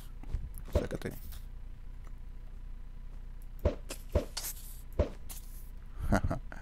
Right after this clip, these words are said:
No dejo ni huesitos ni nada, señores. Así es que tendremos que esperar a que crezca en su propio poder, con su propio tiempo. Y pues ya miraremos.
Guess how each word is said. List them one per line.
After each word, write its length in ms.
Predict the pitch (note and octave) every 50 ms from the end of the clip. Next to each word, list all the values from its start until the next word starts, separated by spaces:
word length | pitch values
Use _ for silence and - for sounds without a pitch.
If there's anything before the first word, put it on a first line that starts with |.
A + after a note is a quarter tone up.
| - - - - - - - - - - - - - -
No 280 | - A2+ G#2 G2 F2+ F2+
dejo 240 | F2+ F2+ - - G2
ni 160 | F#2+ F2+ F2
huesitos 440 | E2+ D#2 D#2 - F2+ - - F#2 D#2+
ni 80 | E2+
nada, 240 | D#2 D#2 D#2 D#2 D2+
señores. 440 | - - E2+ D#2+ D#2 D#2 E2 E2 -
Así 140 | E2 F2 F2
es 160 | E2+ - -
que 260 | - - F2 D#2+ - - - - - - - - - - - - - -
tendremos 440 | - - F#2 F2+ F2+ F#2+ G2 G2+ -
que 80 | - G#2
esperar 300 | G2+ - - G#2 G#2 G2+
a 40 | F#2+
que 140 | - F#2+
crezca 300 | - - F#2+ F#2+ - -
en 60 | G2+ -
su 120 | - F#2
propio 300 | - F#2 G2+ - - G#2
poder, 360 | - - E2+ F2+ G2 A#2+ - - - - - - - - - - - - - - - - - - - - - - - - - - - - - - - - - - - - - - - - - - - -
con 160 | - - F2+ F2+
su 120 | F#2 D#2+
propio 320 | - F#2 F#2 F2 - F#2
tiempo. 440 | F2 - F#2 F#2+ G#2 G#2+ C#3 D3 E3 - - - - - - - - - - - - - - - - - - - - - - - - - - - - - - - - - - - - - - - - - - - - - - - - -
Y 160 | B2 B2+ B2+
pues 200 | - - G#2 G#2
ya 120 | G#2 G2
miraremos. 720 | G2+ G#2+ G2+ F#2 F#2+ F2+ E2+ E2 D#2+ D#2+ D#2 D#2 - -